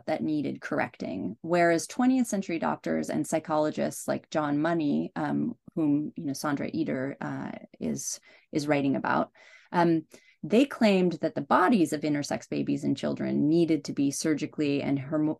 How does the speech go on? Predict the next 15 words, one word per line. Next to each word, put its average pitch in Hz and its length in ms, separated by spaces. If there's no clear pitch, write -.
hormonally 151 600
altered - 520
to 151 80
better 143 320
fit - 280
with - 180
societal 135 460
beliefs 139 440
about 139 280
the 139 260
differences 151 520
between 143 380
men 127 180
and 120 180
women. - 400